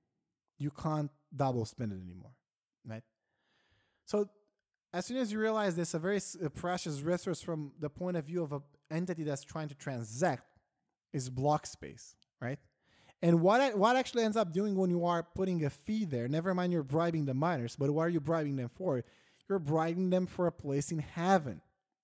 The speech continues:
in a block, which is Bitcoin heaven, right? And now the thing is that, um, when you're actually buying, uh, uh, uh, an, a, a, a small amount of space in the blockchain, you're buying that for life,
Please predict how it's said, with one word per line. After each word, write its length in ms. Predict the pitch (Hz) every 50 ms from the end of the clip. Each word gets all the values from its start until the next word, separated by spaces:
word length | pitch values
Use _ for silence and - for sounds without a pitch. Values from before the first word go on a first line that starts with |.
| _ _ _ _ _ _ -
in 100 | 131 131
a 80 | 135
block, 360 | 131 127 156 202 190 160 - -
which 140 | 120 -
is 140 | 127 113 113
Bitcoin 400 | 120 131 123 - _ - 139 120
heaven, 340 | 127 147 160 139 101 78 - _ _ _ _ _ _ _ _ _ _ _ _ _ _ _ _ -
right? 160 | 117 123 170 - _ _ _ _ _ _ _ _ _ _ _ _ _ _ _ _ _ _ _ _ _
And 180 | - 170 185 190
now 340 | 202 214 220 226 226 214 - 214
the 120 | 190 202
thing 340 | - - - 262 262 294 311
is 160 | 330 285 233
that, 260 | 226 247 240 233 233
um, 340 | 233 226 220 208 175 135 - _ _ _ _ _ _ _ _ _ _ _ _ _ _ _ _ - -
when 140 | 151 165
you're 140 | 180 208 240
actually 360 | 254 262 240 - 247 226 202
buying, 680 | 170 156 131 120 165 165 175 196 202 196 185 160 143 127 - _ _ _ _ _ _ _ _ _ _ _ _ _ _ _ _ _ _ _ _ _ -
uh, 320 | 160 151 139 131 123 120 120 - _ _ _ _ -
uh, 200 | 143 135 139 143 - 156
uh, 120 | 143 143 147
an, 160 | 147 147 156 170
a, 60 | 151
a, 460 | 151 156 160 165 151 147 143 147 151
a 40 | 147
small 320 | 131 147 170 185 208 226
amount 300 | 220 202 202 196 190 196
of 100 | 185 151
space 600 | - - - _ _ 202 190 175 156 - - - - - _ _
in 80 | 151 147
the 100 | 151 135
blockchain, 640 | 123 127 131 143 160 - - - 110 98 95 104 - 202
you're 160 | 156 180 196
buying 280 | 185 202 202 196 170
that 120 | 165 156 -
for 240 | - - 131 117 110
life, 320 | 123 139 139 117 95